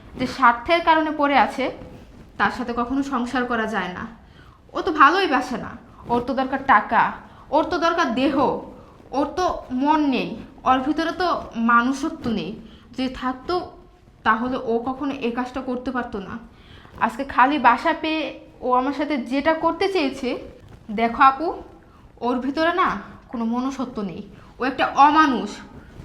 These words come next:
তুমি এতদিন কার জন্য কি করলে, হ্যাঁ? দিনের পর দিন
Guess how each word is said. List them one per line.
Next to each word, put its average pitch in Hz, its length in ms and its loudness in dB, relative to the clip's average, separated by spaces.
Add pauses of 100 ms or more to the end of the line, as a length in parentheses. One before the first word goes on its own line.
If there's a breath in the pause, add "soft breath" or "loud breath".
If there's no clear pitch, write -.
(100)
তুমি 359 180 -2
এতদিন 392 300 -4 (300)
কার 320 240 4
জন্য 415 240 2
কি 359 200 2
করলে, 220 420 -6 (220)
হ্যাঁ? 277 160 -4 (480 loud breath)
দিনের 330 440 4
পর 403 180 4
দিন 381 260 0